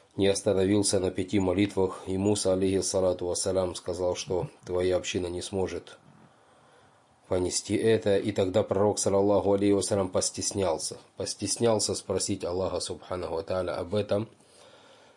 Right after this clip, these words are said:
И это наша молитва, братья. Это связь между нами, между Аллахом, субханаху ва тааля. То есть это прочная верфь, это крепкая верфь, крепчайшая верфь, э,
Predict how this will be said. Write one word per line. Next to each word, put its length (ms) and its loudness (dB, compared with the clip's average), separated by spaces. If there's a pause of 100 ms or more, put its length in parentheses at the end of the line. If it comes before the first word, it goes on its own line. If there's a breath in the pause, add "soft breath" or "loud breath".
(180)
И 320 -4 (140)
это 260 2
наша 300 2
молитва, 440 -2
братья. 380 -4
Это 260 2
связь 400 2
между 320 -2
нами, 240 2
между 380 -2
Аллахом, 420 0
субханаху 540 -6
ва 80 -2
тааля. 340 0
То 120 -4
есть 180 -4
это 200 0
прочная 600 -2
верфь, 340 -2
это 220 -6
крепкая 540 0
верфь, 280 -2 (540 loud breath)
крепчайшая 680 2
верфь, 400 2 (1000 soft breath)
э, 340 -8